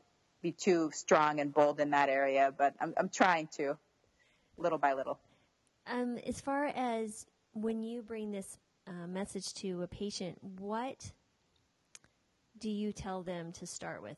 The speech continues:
Speaker 2: What is the first thing that you feel like everybody should at least start incorporating into their life or their children's lives when it, with this message?
Speaker 1: I think the first thing is to decrease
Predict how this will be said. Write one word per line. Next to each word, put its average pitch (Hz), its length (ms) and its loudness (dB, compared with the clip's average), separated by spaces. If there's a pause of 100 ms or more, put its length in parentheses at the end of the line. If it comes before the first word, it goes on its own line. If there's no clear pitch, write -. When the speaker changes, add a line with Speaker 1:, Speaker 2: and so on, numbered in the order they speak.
Speaker 2:
What 196 140 -4
is 208 140 -4
the 180 180 -4 (160)
first 277 280 -2
thing 214 180 -2
that 196 60 -4
you 180 140 -6
feel 180 180 -6
like 165 260 -6
everybody 196 580 -2
should 170 200 -8
at 147 100 -10
least 165 180 -8
start 143 260 -8
incorporating 151 640 -8
into 151 220 -12
their 147 160 -10
life 139 280 -12
or 151 60 -12
their 139 280 -10
children's 151 440 -12
lives - 380 -14
when 156 120 -10
it, 143 140 -14 (160)
with 170 140 -12
this 165 200 -14
message? - 460 -16 (2250)
Speaker 1:
I 220 40 6
think 214 180 2
the 202 80 4
first 202 300 4
thing 196 180 0
is 180 120 -6
to 175 100 -8
decrease 185 640 0